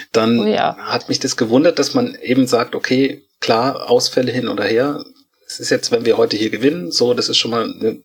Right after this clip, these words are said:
Speaker 1: relativ sichere Nummer dann. Ähm, da hat's mich dann schon überrascht, dass man gerade bei dem Wetter, was ich schon angesprochen hab, gesagt hat, ja, wir warten jetzt mal hinten, weil wenn man hinten steht und der Boden ist so, wie er war und es regnet noch und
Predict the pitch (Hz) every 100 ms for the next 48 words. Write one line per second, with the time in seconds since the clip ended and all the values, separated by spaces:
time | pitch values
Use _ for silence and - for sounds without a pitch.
0 | _ - 120 127 120 113 139 123 117 110
1 | 135 113 92 - - 143 - - - -
2 | _ 107 104 104 104 135 123 - 139 135
3 | 117 - - 127 135 127 101 110 - 113
4 | - 101 - 95 127 147 - 107 104 98
5 | - - - - - _ 104 135 127 123
6 | 135 123 113 127 - 123 123 120 - 123
7 | 113 - 117 110 101 104 104 101 95 107
8 | 98 - 180 135 101 101 107 117 - 147
9 | - - - 135 160 107 107 113 135 143
10 | - 120 113 104 95 90 113 143 117 113
11 | - 120 131 143 135 - - 120